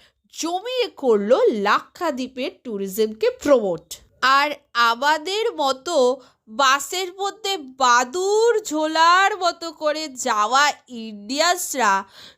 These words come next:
জমেও কোনোদিন লাক্ষাদ্বীপ বা মালদ্বীপ যাই বা না যাই, ইন্ডিয়ার সম্পর্কে বাজে মন্তব্যের ফলস্বরূপ সোশ্যাল মিডিয়ায় হ্যাশট্যাগ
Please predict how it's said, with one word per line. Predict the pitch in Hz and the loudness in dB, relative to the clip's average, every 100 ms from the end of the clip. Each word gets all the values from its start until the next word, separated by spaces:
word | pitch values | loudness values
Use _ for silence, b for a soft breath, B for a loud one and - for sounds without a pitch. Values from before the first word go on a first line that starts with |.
| 220 | -20
জমেও | 202 - 277 262 262 254 330 359 415 | -10 0 2 4 0 -4 -6 -4 -4
কোনোদিন | - 359 339 370 359 403 339 | -4 -6 -6 -6 -4 -4 0
লাক্ষাদ্বীপ | 294 233 220 - 302 285 285 294 269 | 2 2 -2 -10 -6 -4 -4 -8 -2
বা | 311 | -2
মালদ্বীপ | 294 254 226 208 214 214 262 214 202 - | 0 0 2 2 -2 -6 -6 -6 -10 -4
যাই | 247 208 208 247 339 | 0 2 2 0 -2
বা | 381 427 | 0 0
না | 381 311 269 | 2 2 2
যাই, | 262 262 220 202 226 - b b b _ - | 0 -4 -4 -4 -4 -10 b b b _ -14
ইন্ডিয়ার | 277 320 349 381 440 494 494 | -8 -8 -8 2 4 4 2
সম্পর্কে | 415 - 466 466 480 494 466 453 494 | -4 -2 0 0 0 -2 0 0 0
বাজে | 320 254 240 262 254 415 | 0 2 2 2 0 -4
মন্তব্যের | 403 440 440 - 440 392 440 453 | 0 -2 -2 -6 -6 -4 -4 -4
ফলস্বরূপ | - - 254 226 285 - 415 403 285 269 262 b b b - | -6 -6 0 0 0 0 2 2 2 -2 -6 b b b -14
সোশ্যাল | - - 233 247 - 370 381 349 | -8 0 0 0 0 2 2 0
মিডিয়ায় | 359 330 359 359 349 - | -4 -2 0 2 2 0
হ্যাশট্যাগ | 208 214 254 - - 311 294 240 | -2 -2 -2 -6 -4 0 0 -2